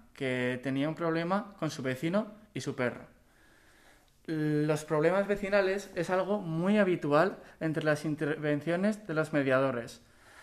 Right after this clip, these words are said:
También suelen entrar en conflicto,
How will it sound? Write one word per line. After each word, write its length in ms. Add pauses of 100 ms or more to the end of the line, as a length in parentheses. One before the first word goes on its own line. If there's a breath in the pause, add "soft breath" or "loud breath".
(200 loud breath)
También 580
suelen 360
entrar 340
en 80
conflicto, 640